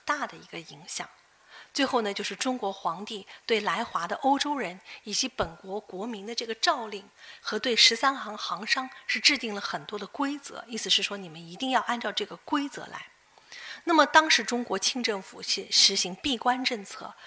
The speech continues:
那么从一七五七年乾隆二十二年以来呢，实行广州一口通商。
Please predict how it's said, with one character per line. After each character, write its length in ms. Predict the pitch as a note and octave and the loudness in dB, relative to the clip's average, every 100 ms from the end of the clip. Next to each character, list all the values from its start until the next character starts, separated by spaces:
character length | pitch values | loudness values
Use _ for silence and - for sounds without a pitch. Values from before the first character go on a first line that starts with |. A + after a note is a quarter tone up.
| - - | -16 -2
那 100 | F4 | 4
么 80 | D#4+ | 4
从 240 | - A3+ A3+ | 4 -2 -2
一 120 | C#4+ | 0
七 240 | - - | 2 2
五 200 | B3+ G3+ | 0 -6
七 240 | - - A#3+ | -4 -2 -2
年 240 | F3+ F3+ | -4 -2
乾 240 | - F#3 G3+ | 0 0 -2
隆 100 | F#3 | 0
二 160 | A3 | 2
十 80 | G#3 | 4
二 180 | A3+ A3 | 4 4
年 320 | F3+ E3 F3+ | 2 -6 -10
以 60 | E3 | -10
来 240 | D#3+ D#3 | -10 -10
呢， 180 | E3 F#3 | -8 -2
实 180 | - G#3 | 2 2
行 200 | - G3 | 2 -6
广 280 | - E3+ - | -6 -6 -4
州 220 | A#3 A#3+ | -4 -4
一 100 | - | -6
口 200 | C#4+ - - | -8 -8 -8
通 240 | - F#3 | -10 -2
商。 260 | - F3+ | 0 0